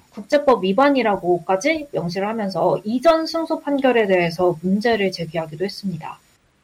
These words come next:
그러면서는 이, 이 법적으로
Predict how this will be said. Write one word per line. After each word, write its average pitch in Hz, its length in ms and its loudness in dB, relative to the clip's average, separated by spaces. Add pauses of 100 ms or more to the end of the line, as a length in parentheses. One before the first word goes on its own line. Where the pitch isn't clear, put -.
(340)
그러면서는 233 800 2
이, 175 420 -4 (920)
이 180 260 -2
법적으로 220 1200 4